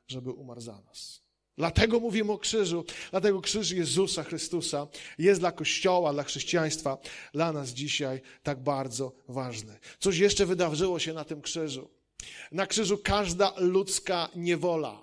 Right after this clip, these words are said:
duchowa niewola, emocjonalna niewola została przerwana. Rozpoczął się proces wolności.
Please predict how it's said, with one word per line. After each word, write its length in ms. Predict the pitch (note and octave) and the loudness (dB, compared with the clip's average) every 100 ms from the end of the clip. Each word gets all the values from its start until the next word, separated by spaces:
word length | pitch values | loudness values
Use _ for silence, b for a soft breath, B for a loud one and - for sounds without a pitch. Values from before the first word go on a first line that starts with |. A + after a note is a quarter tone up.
| _ | _
duchowa 580 | B2+ B2+ F#3 G#3 A3 G3+ | -6 -4 2 4 6 4
niewola, 520 | G3+ G3 G3 F#3 E3+ | 4 4 4 6 4
emocjonalna 880 | E3 F3+ F3 F3+ F3+ F#3 F3+ F3 D#3+ D#3+ E3 | 4 0 2 2 4 4 4 2 -2 -6 -4
niewola 460 | E3 E3 D3 B2+ - B B B B B B _ _ | -2 2 2 0 -6 B B B B B B _ _
została 520 | C3+ B2 C3+ C#3 C3 - - | -10 -6 -4 -2 -4 -8 -4
przerwana. 840 | - D3+ C#3+ C#3 C3+ A2+ G2+ _ _ _ _ _ _ _ _ _ _ - - | -2 -2 -4 -4 -6 -8 -16 _ _ _ _ _ _ _ _ _ _ -20 -18
Rozpoczął 360 | B2+ D#3+ D#3 | -10 -6 -6
się 260 | D3 D#3 - - B B B | -2 0 0 -6 B B B
proces 480 | - F3+ F3 E3 B2+ | 0 2 2 0 0
wolności. 680 | D#3+ D#3+ E3 C#3 - - | 2 2 0 -2 -4 -6